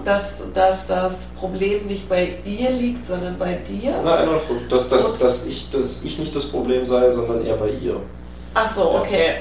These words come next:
Speaker 1: Ah, ah, sie wusste, dass sie dich an die Angel kriegt oder dich da an der Hand hält, wenn du das Gefühl hast, du kannst
Speaker 2: Also
Speaker 1: ihr
Speaker 2: nach dem
Speaker 1: beweisen,
Speaker 2: Motto,
Speaker 1: dass du
Speaker 2: „Keine Sorge, du bist nicht das Problem, ich muss an mir arbeiten und ich brauch Zeit.“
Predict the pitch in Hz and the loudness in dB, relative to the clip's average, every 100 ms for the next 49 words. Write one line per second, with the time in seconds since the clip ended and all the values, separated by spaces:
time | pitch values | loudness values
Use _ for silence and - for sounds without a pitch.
0 | - - 254 175 196 - - 220 196 190 | -2 4 6 6 2 0 2 6 6 4
1 | 202 233 - - 208 196 196 247 - - | 2 2 0 0 -2 -4 -4 -4 -2 -2
2 | 208 202 - - 233 214 - 214 226 - | -2 0 0 0 0 -2 -4 -4 -4 -4
3 | - - - 185 190 190 190 208 202 - | -10 -12 -4 4 8 8 8 2 -8 -2
4 | 185 190 196 190 196 185 190 185 208 240 | 2 2 2 0 0 4 4 4 -2 -4
5 | - 196 196 226 - - - - - - | 2 4 4 2 -4 -12 -14 -14 -14 -8
6 | 196 196 196 196 214 220 233 233 214 208 | 4 4 4 0 -4 -4 -2 -2 0 -2
7 | 208 214 214 214 208 - - 196 - 214 | -4 -6 0 0 0 -6 -8 -6 0 4
8 | - 202 - 196 185 185 185 190 - 185 | 6 6 6 6 6 8 8 8 8 4
9 | 185 185 180 - 180 175 175 - - - | 4 2 2 -4 -4 -2 -4 -8 -10 4
10 | 131 127 120 120 156 160 151 127 131 131 | 8 8 8 8 8 8 6 4 0 0
11 | 127 123 120 120 117 120 139 135 120 - | -2 -2 -2 -2 4 6 6 4 -2 -2
12 | 120 - 104 107 107 104 104 104 107 98 | -2 -2 0 0 2 4 6 4 4 -2
13 | 98 - 98 95 - 92 92 | -6 -4 -4 -2 0 0 0